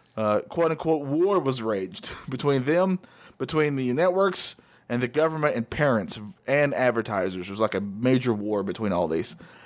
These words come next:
And we'll get, we'll come back around to this stuff. But their main concern was, we already talked about it, violence,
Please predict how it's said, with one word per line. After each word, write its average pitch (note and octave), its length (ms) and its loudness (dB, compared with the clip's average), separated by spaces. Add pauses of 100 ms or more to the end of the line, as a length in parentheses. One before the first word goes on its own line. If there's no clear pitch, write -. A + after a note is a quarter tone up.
(320)
And A2+ 80 0
we'll E3 100 4
get, E3+ 200 0
we'll D3+ 140 2
come D#3 180 -2
back C3 180 0
around A2+ 240 0
to G#2 60 -2
this G2+ 180 -4
stuff. - 380 -4
But - 240 0 (340)
their F3 140 2
main G3 140 2
concern E3+ 440 -2
was, D3 220 0
we C3 120 2
already C3+ 160 2
talked B2 280 0
about A#2 180 2
it, G#2+ 60 0
violence, A#2 640 -2